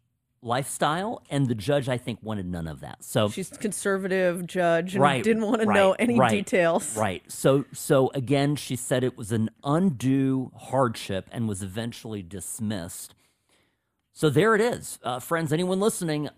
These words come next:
Speaker 1: if you really need that, you know, clutch excuse.
Speaker 2: Or just clutch.
Speaker 1: Yeah. <laughs> Yeah, handbag, et cetera. Um, you know, this is a, this is the, uh, the place. This is the way to do it. Um,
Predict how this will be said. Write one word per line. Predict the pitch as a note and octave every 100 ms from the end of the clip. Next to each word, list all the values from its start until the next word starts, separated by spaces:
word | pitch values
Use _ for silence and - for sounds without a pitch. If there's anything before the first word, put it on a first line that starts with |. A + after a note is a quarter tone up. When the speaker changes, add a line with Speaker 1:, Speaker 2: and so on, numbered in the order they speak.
| _ -
Speaker 1:
if | B2+ -
you | C#3+ C3
really | B2 E3+ G3 G#3
need | D#3+ D#3 F#3+ C3
that, | C#3 C#3 -
you | D3+
know, | C3+ A2+
clutch | - - D#3+ E3+ F3 - - - _ _
excuse. | C3+ - - - A3+ C#3+ - - - _ _ _ _ _ _ _
Speaker 2:
Or | G#3+ -
just | - - - _ -
clutch. | A#3 C4+ - - - -
Speaker 1:
Yeah. | F3+ - - - - -
<laughs> | E4+ D4 - E4+ - - E4+ - - C4+ D4 - C#4+ - - A#3+ A#3 -
Yeah, | D#3+ D#3+ - - -
handbag, | D#3+ C3 G#2 F#2
et | E2+
cetera. | - G2 A2+ D3 - - _
Um, | A2+ A2 A#2+ - - -
you | F3+
know, | C3+ - B2
this | C#3 -
is | B2+ A#2+
a, | B2+ A#2
this | - A#2 -
is | G#2+ G2
the, | A#2 G#2+ G#2+
uh, | G2 G2
the | G#2+
place. | - G2 -
This | D3+ -
is | A2+
the |
way | G#2 G2+
to | F2+
do | G#2 D2+
it. | - _ _ _ -
Um, | F2 F2